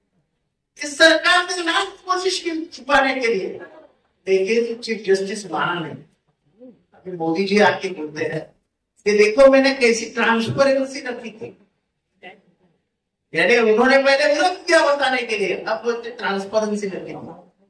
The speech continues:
ट्रांसपेरेंसी क्या है? आप में से कोविड कितने लोगों को हुआ था? कोविड, कोविड किसको हुआ था? अरे यार, मुमरा में हाथ ऊपर नहीं करता। अरे आदि चेतन नहीं हो सकता।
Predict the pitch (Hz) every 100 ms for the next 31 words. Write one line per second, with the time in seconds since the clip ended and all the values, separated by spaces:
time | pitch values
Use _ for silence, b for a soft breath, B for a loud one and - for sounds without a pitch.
0 | _ - 262 285 285 - 392 381 381 381
1 | 285 233 202 185 160 _ _ _ _ _
2 | _ _ _ _ _ _ _ _ _ _
3 | _ _ _ - - 214 214 269 262 262
4 | - 240 247 294 285 - 285 277 190 185
5 | 151 151 139 139 135 151 151 170 123 156
6 | - _ _ _ _ _ _ _ _ _
7 | _ _ _ _ _ _ - 214 277 294
8 | 302 - 311 294 262 - - 110 - _
9 | _ _ _ _ _ _ _ _ _ _
10 | _ _ _ _ - 226 240 247 233 226
11 | 240 254 226 208 - 277 - 277 269 269
12 | 269 262 269 240 - - - - - 330
13 | 320 285 - 302 302 381 359 349